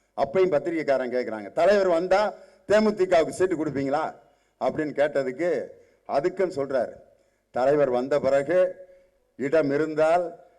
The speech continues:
தலைவர் வந்து முடிவு செய்வார், அதை அறிவிக்கக்கூடிய அதிகாரம் எனக்கு இல்லை."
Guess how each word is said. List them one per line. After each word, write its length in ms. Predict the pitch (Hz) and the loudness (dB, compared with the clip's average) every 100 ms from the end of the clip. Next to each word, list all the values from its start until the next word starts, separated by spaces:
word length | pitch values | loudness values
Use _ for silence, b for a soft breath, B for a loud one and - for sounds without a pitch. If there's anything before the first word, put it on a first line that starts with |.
| _ - | _ -4
தலைவர் 380 | 127 156 147 | 0 2 2
வந்து 300 | 131 139 180 | 2 0 -2
முடிவு 320 | 147 139 151 123 | -4 -4 -6 -4
செய்வார், 580 | 127 123 117 113 - - _ _ | -4 -2 -2 -4 -8 -20 _ _
அதை 420 | - 123 127 123 - - - | -8 -4 -2 -2 -4 -14 -10
அறிவிக்கக்கூடிய 720 | 139 139 165 165 156 147 135 | -2 -2 -2 -4 -6 -6 -2
அதிகாரம் 680 | 127 113 143 143 135 131 113 | 0 0 -2 0 2 0 -2
எனக்கு 360 | 110 123 - 120 | -4 -4 -6 -6
இல்லை." 380 | 123 131 117 | -4 -4 -4